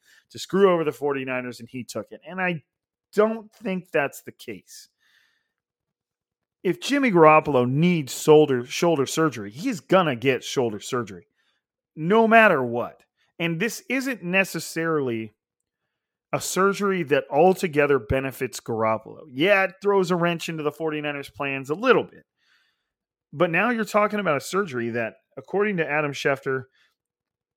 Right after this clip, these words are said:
and according to kind of, like, your, your, your medical prognosis, it's gonna take, oh, about four months to recover from,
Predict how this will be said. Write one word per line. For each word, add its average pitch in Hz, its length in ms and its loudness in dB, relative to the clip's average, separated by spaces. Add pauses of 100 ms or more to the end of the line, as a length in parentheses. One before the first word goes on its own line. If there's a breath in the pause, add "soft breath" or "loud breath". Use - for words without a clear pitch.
and 131 120 -4
according 160 420 0
to 143 80 -4
kind 151 180 -6
of, 131 100 -8
like, 127 200 -6
your, 127 200 -6
your, 131 240 -8
your 143 120 -10
medical 135 500 -4
prognosis, 131 760 -4
it's 160 180 -16
gonna 330 200 -2
take, - 300 -4 (720)
oh, 196 340 -2
about 214 460 -2
four 190 260 6
months 165 360 -4
to 117 100 -10
recover 117 400 -2
from, 90 240 -18